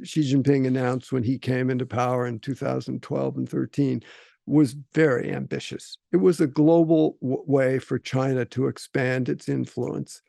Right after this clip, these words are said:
and to expand its, uh, uh, economic imperium. And Africa was a big piece of that. And Africa was very neglected in any organized way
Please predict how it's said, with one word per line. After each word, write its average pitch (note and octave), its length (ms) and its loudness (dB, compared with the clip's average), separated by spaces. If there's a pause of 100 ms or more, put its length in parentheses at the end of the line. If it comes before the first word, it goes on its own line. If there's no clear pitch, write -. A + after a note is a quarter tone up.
(200)
and C3 200 -2
to C3+ 180 -2
expand B2+ 600 -4
its, - 320 -8
uh, B2 220 -2 (220)
uh, A#2+ 280 -2 (300)
economic B2 640 -4
imperium. C3 640 -2 (300)
And D3 240 0
Africa D#3+ 580 0 (160)
was B2 160 -4
a B2 60 -2
big B2 240 -4
piece - 240 -8
of B2 140 -10
that. - 240 -8 (340)
And E3+ 160 2
Africa F#3 400 0
was C#3 260 0 (280)
very F3+ 300 6
neglected B2+ 680 -2
in B2+ 140 -2
any C3+ 240 -2
organized - 800 0
way - 320 -4